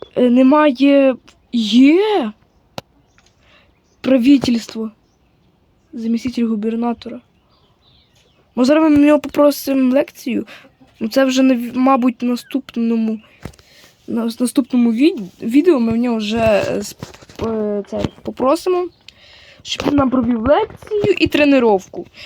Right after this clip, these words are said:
Нам треба лекція, тренировка, відстояти, типу, цей, і щось там ще. Ну, я вам говорю, якщо я зможу, то я вам прикріплю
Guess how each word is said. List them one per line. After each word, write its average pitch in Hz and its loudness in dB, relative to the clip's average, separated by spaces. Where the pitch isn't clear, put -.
Нам 294 2
треба 277 2
лекція, 269 0
тренировка, 277 0
відстояти, 247 0
типу, 240 -10
цей, 392 2
і 302 2
щось 302 2
там 277 0
ще. 240 0
Ну, 285 2
я 453 2
вам 311 4
говорю, 240 2
якщо 262 0
я 285 2
зможу, 339 0
то 294 -6
я 285 2
вам 285 2
прикріплю 277 -2